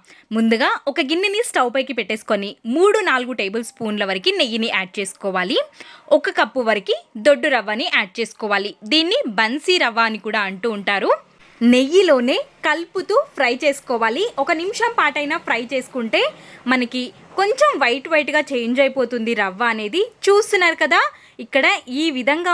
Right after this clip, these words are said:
ఉండాలి రవ్వ అనేది. ఒక రెండు నిమిషాలైనా పడుతుంది రవ్వ మంచిగా వేగడానికి. మనకి చూస్తేనే తెలిసిపోతూ ఉంటుంది రవ్వ వేగిపోయింది అని. ఈ విధంగా ఉన్నప్పుడు స్టవ్ ఫ్లేమ్ అనేది లోలో పెట్టేసుకొని ఒక్క కప్పు రవ్వకి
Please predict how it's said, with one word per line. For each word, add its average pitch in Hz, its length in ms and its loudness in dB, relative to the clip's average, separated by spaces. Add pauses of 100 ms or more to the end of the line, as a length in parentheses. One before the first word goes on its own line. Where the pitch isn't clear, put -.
ఉండాలి 262 400 0
రవ్వ 196 220 -2 (140)
అనేది. 220 300 0 (920)
ఒక 240 100 2 (100)
రెండు 381 280 2
నిమిషాలైనా 359 580 0
పడుతుంది 254 500 -2
రవ్వ 226 300 0
మంచిగా 262 480 -2
వేగడానికి. 214 640 -2 (480)
మనకి 208 260 -4 (140)
చూస్తేనే 403 480 6
తెలిసిపోతూ 302 500 0
ఉంటుంది 262 380 2
రవ్వ 214 280 0
వేగిపోయింది 214 760 -2
అని. 277 140 0 (500)
ఈ 370 40 6 (140)
విధంగా 247 440 0
ఉన్నప్పుడు 208 420 -2 (500)
స్టవ్ 262 300 -4 (120)
ఫ్లేమ్ 330 380 2
అనేది 339 240 -2 (100)
లోలో 233 320 4
పెట్టేసుకొని 240 560 -2 (320)
ఒక్క 453 320 0
కప్పు 277 240 -4 (100)
రవ్వకి 220 480 -4